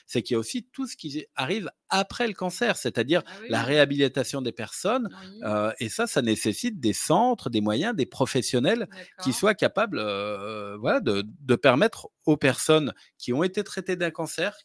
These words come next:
Speaker 1: qui en sont sorties, de pouvoir retrouver une vie normale. Le mois dernier, il y a eu à
Speaker 2: C'est vrai, à
Speaker 1: Remire-Montjoly,
Speaker 2: Remire, oui.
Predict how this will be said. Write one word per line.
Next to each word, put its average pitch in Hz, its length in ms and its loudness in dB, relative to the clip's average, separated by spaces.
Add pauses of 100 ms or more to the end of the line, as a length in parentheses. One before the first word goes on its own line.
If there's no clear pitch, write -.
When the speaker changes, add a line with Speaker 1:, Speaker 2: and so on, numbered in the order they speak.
Speaker 1:
qui - 160 -8
en 107 120 -2
sont 202 180 -6
sorties, - 460 -4 (260)
de 139 120 2
pouvoir 139 360 -2
retrouver 135 640 -2
une 151 200 4
vie 139 180 0
normale. 135 500 4 (280)
Le 123 120 6
mois 147 220 8
dernier, 165 680 6
il 165 80 4
y 127 80 4
a 113 40 6
eu 151 160 0
à 123 100 0
Speaker 2:
C'est 131 100 -2
vrai, 139 140 2
à - 20 0
Speaker 1:
Remire-Montjoly, 147 540 2
Speaker 2:
Remire, 175 80 -8
oui. 220 260 -16